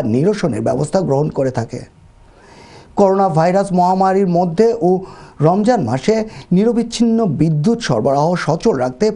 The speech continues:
পল্লী বিদ্যুৎ সমিতি সমূহের আলোর গেরিলা টিম চব্বিশ ঘন্টা নিরলস পরিশ্রম করে যাচ্ছে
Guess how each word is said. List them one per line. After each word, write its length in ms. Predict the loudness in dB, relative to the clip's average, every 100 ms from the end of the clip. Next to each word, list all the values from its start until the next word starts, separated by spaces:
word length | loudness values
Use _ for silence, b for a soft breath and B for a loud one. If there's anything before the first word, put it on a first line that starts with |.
| -2
পল্লী 300 | 0 0 -2 -4 B B -2
বিদ্যুৎ 440 | 0 0 0 -2
সমিতি 440 | -2 -2 0 -2 -4
সমূহের 420 | -2 -2 0 -2 -6 B B
আলোর 380 | 0 2 4 2 2
গেরিলা 320 | 0 2 0 0
টিম 140 | -2 -2 -6 -16 B
চব্বিশ 320 | 0 2 0 -2 -2
ঘন্টা 360 | 0 0 -4 -6 B -12 -2
নিরলস 480 | 2 2 2 0 -2 -2
পরিশ্রম 380 | -2 0 -2 -2
করে 220 | -2 -2 0
যাচ্ছে 320 | -2 0